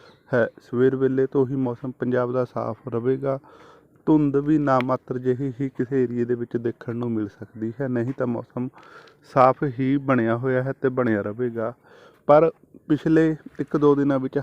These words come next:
ਹਵਾ ਦੀ ਥੋੜ੍ਹੀ ਜਿਹੀ ਬਦਲਾਵ ਹੋਇਆ, ਜਿਸ ਕਰਕੇ ਠੰਡ ਦੇ ਵਿੱਚ ਵਾਧਾ ਦੇਖਿਆ ਜਾ ਰਿਹਾ ਹੈ। ਅੱਜ ਵੀ ਰਾਤਾਂ ਦਾ ਟੈਂਪਰੇਚਰ ਘੱਟ ਤੋਂ ਘੱਟ ਸੱਤ ਤੋਂ ਅੱਠ ਡਿਗਰੀ ਤੱਕ ਪੁੱਜ ਗਿਆ ਹੈ। ਆਉਣ ਵਾਲੇ ਦਿਨਾਂ ਦੇ ਵਿੱਚ ਇਹ ਇੱਕ ਤੋਂ ਦੋ ਡਿਗਰੀ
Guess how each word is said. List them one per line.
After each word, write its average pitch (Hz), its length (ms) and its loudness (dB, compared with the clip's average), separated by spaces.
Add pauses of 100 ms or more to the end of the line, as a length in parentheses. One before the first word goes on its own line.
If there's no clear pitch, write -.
ਹਵਾ 131 200 2
ਦੀ 135 120 0
ਥੋੜ੍ਹੀ 135 320 0
ਜਿਹੀ 139 140 -2
ਬਦਲਾਵ 117 500 0
ਹੋਇਆ, 123 320 -2
ਜਿਸ 123 160 -6 (120)
ਕਰਕੇ 131 540 -2 (480)
ਠੰਡ 143 260 2
ਦੇ 151 140 0
ਵਿੱਚ 127 240 -4
ਵਾਧਾ 123 380 0
ਦੇਖਿਆ 127 400 -4
ਜਾ 113 240 -2
ਰਿਹਾ 110 340 -4 (120)
ਹੈ। 104 160 -6 (580)
ਅੱਜ 147 160 2
ਵੀ 165 260 0 (420)
ਰਾਤਾਂ 131 280 2
ਦਾ 135 80 2
ਟੈਂਪਰੇਚਰ 135 580 -2 (120)
ਘੱਟ 139 140 -4
ਤੋਂ 127 180 -6 (120)
ਘੱਟ 131 260 -2 (540)
ਸੱਤ 131 220 2
ਤੋਂ 135 200 -2 (160)
ਅੱਠ - 160 -4
ਡਿਗਰੀ 123 340 -2
ਤੱਕ - 340 -10
ਪੁੱਜ 113 200 -4
ਗਿਆ 127 300 -2
ਹੈ। 139 180 -6 (120)
ਆਉਣ 143 180 2
ਵਾਲੇ 139 220 2
ਦਿਨਾਂ 127 260 -2
ਦੇ 127 100 -2
ਵਿੱਚ 123 240 -8
ਇਹ 135 260 -4 (100)
ਇੱਕ - 200 -10
ਤੋਂ 127 260 4 (180)
ਦੋ 123 200 0
ਡਿਗਰੀ 127 360 -4